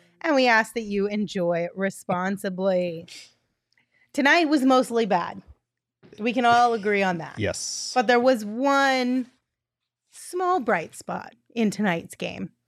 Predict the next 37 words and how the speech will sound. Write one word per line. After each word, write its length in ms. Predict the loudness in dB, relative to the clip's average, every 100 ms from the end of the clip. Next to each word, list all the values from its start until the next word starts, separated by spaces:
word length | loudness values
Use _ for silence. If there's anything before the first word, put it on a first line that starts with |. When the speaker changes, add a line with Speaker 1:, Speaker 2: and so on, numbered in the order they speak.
| -6
Speaker 2:
Mm-hmm. 160 | -2 0
Speaker 1:
and 140 | 0
that 180 | 0 0
is 320 | 0 0 -2
our 160 | -2 0
DraftKings 640 | 0 -2 -2 -8 -8 -8
King 280 | -8 -8 -8
of 180 | -10 -10
the 80 | -8
game. 460 | -4 -2 -2 -4 -6 -12 _ -2
We're 100 | 0
gonna 140 | 2
go 120 | 4
ahead 140 | 2 0
and 140 | -4
give 220 | -2 0 2
it 220 | 0 -2 _ _
to 160 | -6 -4
Josh 420 | -2 0 -2 -4 -12
Okogie. 500 | -8 -4 -2 -4 -4
Josh 380 | 2 4 4 2
Okogie 680 | -2 2 2 0 -4 -6 _ _ _ _ _ _ _
has 540 | 0 4 4 2 -2 _ _ _ _ -2
actually 500 | 0 0 0 0 -2
shown 320 | 0 0 0
effort 500 | 0 -2 -4 -8 -12 -20 _ -4
Speaker 2:
Mm-hmm. 260 | 2 4 4
Speaker 1:
over 180 | 2
the 120 | 2 2
last 580 | 4 2 -2 -10 -16
couple 380 | -2 -2 0 -4
of 100 | -4
games. 420 | -6 -10 -12 -20 _ -6
Speaker 2:
Yep. 140 | -6 _ _ _ 2
Speaker 1:
Also, 600 | 2 4 2 2 -2 -2
that 240 | 2 2
block. 480 | 0 -2 -4 -12 -20